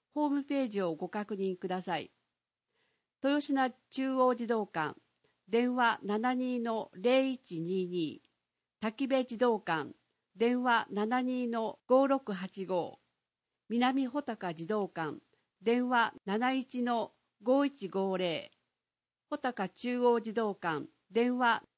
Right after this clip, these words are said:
八四の零七六二。穂高西部児童館、電話八二の二五二七。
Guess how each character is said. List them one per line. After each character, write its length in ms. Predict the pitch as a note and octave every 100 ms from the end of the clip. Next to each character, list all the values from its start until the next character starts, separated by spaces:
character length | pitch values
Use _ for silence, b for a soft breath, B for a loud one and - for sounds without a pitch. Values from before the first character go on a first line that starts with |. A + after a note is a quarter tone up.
| _
八 340 | - G#3 A#3 B3+
四 280 | B3 A#3+
の 260 | A#3 A3 - _ _ _
零 280 | G#3 C4 C#4
七 280 | C4+ A#3+ F3
六 300 | E3+ - F#3
二。 320 | F3+ D#3 - _ _ _ _ _ _ _ _ _
穂 100 | C#4+
高 320 | C#4 A#3 G3
西 260 | F#3+ C#4 C4+
部 120 | G#3
児 100 | E3+
童 220 | F3 F#3+
館、 300 | F3 D#3+ C#3 - _ _ _ _ _ _
電 260 | A3 B3 B3
話 260 | A#3+ A3 - _
八 320 | G#3+ - B3
二 260 | B3+ B3+
の 320 | A#3+ A3+ G#3 - -
二 300 | A#3 C#4 C#4
五 240 | C4 A#3+
二 260 | E3+ F3+ G3
七。 340 | F#3+ E3+ D3